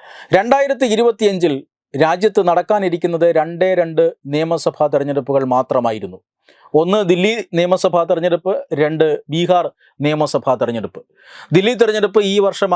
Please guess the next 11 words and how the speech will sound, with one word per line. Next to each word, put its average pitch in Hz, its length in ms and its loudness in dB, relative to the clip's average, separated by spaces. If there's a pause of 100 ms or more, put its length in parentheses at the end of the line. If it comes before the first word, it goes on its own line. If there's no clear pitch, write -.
ആദ്യം 185 340 -4
തന്നെ 165 220 -4 (260)
നടന്നു. 156 320 -2 (200)
അതിൻ്റെ 156 260 -2
തെരഞ്ഞെടുപ്പ് 151 480 -2
ഫലം 156 260 0
എന്താണ് 160 340 -2 (180)
എന്ന് 139 200 -2 (400)
ഈ 151 100 4
രാജ്യം 165 360 0
മുഴുവൻ 151 300 -2